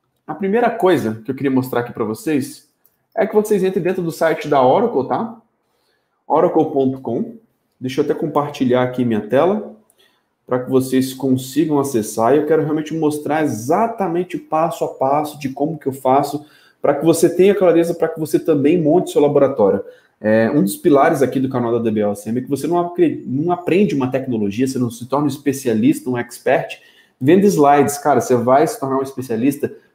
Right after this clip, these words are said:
colocando a mão na massa, colocando realmente o pé na água, realmente praticando. Claro, os conceitos são importantes, muito importantes. Você não vai dirigir um carro sem saber onde que acelera, onde passa a marcha, onde, é, onde pisa no freio,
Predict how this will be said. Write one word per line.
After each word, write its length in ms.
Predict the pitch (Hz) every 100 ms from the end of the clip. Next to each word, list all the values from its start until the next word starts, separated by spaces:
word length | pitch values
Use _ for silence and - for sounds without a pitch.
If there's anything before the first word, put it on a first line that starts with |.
| _
colocando 800 | 156 151 151 151 175 196 196 -
a 100 | 143
mão 240 | 143 143 156
na 140 | 147
massa, 500 | 110 98 - - _ _ _ _
colocando 880 | - 131 135 139 - 160 175 175 175 - - -
realmente 720 | 143 143 123 135 135 151 147 - _
o 200 | 135 131
pé 160 | 139 147
na 140 | 143
água, 340 | 117 127 131 123
realmente 500 | 123 123 127 - -
praticando. 840 | 160 - 156 - 131 147 147 - _ _ -
Claro, 280 | 160 143
os 100 | 131
conceitos 420 | - 143 143 165 -
são 80 |
importantes, 540 | 147 135 123 165 139 -
muito 320 | 131 170 170
importantes. 640 | 147 123 123 101 - - _
Você 140 | - 127
não 80 |
vai 80 | 139
dirigir 280 | 147 139 131
um 120 | 131
carro 220 | 117 127
sem 140 | 131 131
saber 260 | 123 113
onde 180 | 120 117
que 60 | 120
acelera, 340 | - 113 123
onde 100 | 117
passa 260 | - 117 110
a 40 |
marcha, 360 | 110 120 120 113
onde, 300 | 107 110 - - - _ -
é, 400 | 110 113 110 107
onde 220 | 113 107
pisa 260 | - 113 113
no 80 |
freio, 540 | - 123 135 147 151